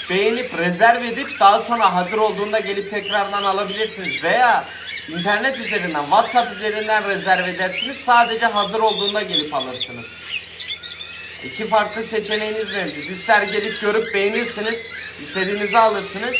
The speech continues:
Daha sonrasında eğitimi bitince gelirsiniz ya da WhatsApp üzerinden görsellerden seçim yaparsınız, eğitimi bittiğinde gelip alırsınız. Bende var üç buçuk aylık arka tüyleri kısa. Arka tüyleri derken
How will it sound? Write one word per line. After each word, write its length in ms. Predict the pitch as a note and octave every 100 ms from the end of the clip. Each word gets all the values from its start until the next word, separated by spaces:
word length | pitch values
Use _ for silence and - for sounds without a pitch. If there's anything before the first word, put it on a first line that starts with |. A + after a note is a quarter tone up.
| - - - - - - - - - - - - - -
Daha 220 | D#3+ G3
sonrasında 560 | F#3+ G#3 G#3 - G#3 G3+
eğitimi 440 | G3 - G3+ G3
bitince 340 | G3 A3 G#3 E3+
gelirsiniz 640 | D#3+ D#3 - F#3 B3 F#3+
ya 200 | F3 G#3
da 220 | C#4+ G#3+ - - - - - - - - -
WhatsApp 580 | - G3+ - A3+ -
üzerinden 480 | F#3+ G#3 G3+ G3+ G3+
görsellerden 760 | G3+ G3 G#3 G3 G3 G3 A3 A3
seçim 400 | - - F3 E3
yaparsınız, 680 | D3 D#3 D3+ - A#3+ B3
eğitimi 380 | G#3+ F#3 F#3 G3
bittiğinde 380 | F#3+ F#3+ G3 G3
gelip 300 | D#3+ C#3 -
alırsınız. 460 | A#2+ A#2+ - A#2+ A#2 - - - -
Bende 300 | D3+ F#3+ F#3+
var 300 | G3+ G3+ - - - - - - - - - - D#3+
üç 180 | E3+
buçuk 220 | F3+ F3+ F#3+
aylık 300 | F#3+ G3 F#3
arka 320 | E3 F#3 F#3
tüyleri 360 | F3 F3 F#3
kısa. 220 | - - C#3+
Arka 280 | E3 G3+
tüyleri 380 | F#3+ A3 G#3+ G3
derken 440 | G#3 G3+ A#3+ B3+